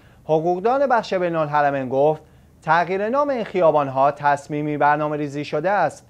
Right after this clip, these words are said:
هنش افزود: «خیابانی که به نام حضرت ام البنین سلام الله علیها نامگذاری شد، به طول یک کیلومتر است.»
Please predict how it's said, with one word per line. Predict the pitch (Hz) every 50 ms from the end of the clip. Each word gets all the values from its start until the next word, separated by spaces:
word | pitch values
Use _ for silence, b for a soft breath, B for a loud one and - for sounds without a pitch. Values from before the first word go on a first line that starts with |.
| b b b b b b -
هنش | - 139 139 143 135 127 -
افزود: | 135 131 123 117 131 139 143 151 147 b b b b b
«خیابانی | - - 165 165 170 175 202 226 262 277 269
که | - 240
به | 226 226 214
نام | 208 196 180 180 175
حضرت | 160 156 156 147 160 156 156 -
ام | 175 190 220 240 262
البنین | 262 247 233 220 208 196 185
سلام | 170 - 180 170 170 180 185 202
الله | 240 262 269 240
علیها | 220 202 196 175 160 156 160 156
نامگذاری | 156 151 151 147 143 147 135 143 139 135 135 123
شد، | - - 135 131 147 151 B B B B B B -
به | 147 151
طول | 151 - - 160 156
یک | 160 170 185 214 226 226
کیلومتر | - 233 208 202 190 175 156 151 - 151
است.» | 135 127 117 107 - -